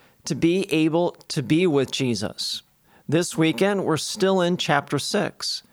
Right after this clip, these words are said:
Jesus is still on that mountaintop. We're right there with him, absorbing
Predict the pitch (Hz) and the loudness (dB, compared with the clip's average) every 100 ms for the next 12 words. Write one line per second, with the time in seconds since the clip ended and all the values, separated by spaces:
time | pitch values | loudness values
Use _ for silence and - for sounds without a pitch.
0 | _ _ - 165 165 190 - - 139 - | _ _ 0 2 2 0 -2 -6 -4 -4
1 | - 190 185 175 160 131 151 165 - - | 0 2 2 4 2 2 2 2 -2 -4
2 | 139 104 - - _ _ - 143 143 180 | -2 -2 -6 -18 _ _ -2 0 2 2
3 | 208 - 190 180 151 185 - 120 110 - | 2 2 2 4 2 0 0 -6 -6 -12
4 | _ _ - 127 117 165 185 180 165 | _ _ -4 0 2 4 4 2 0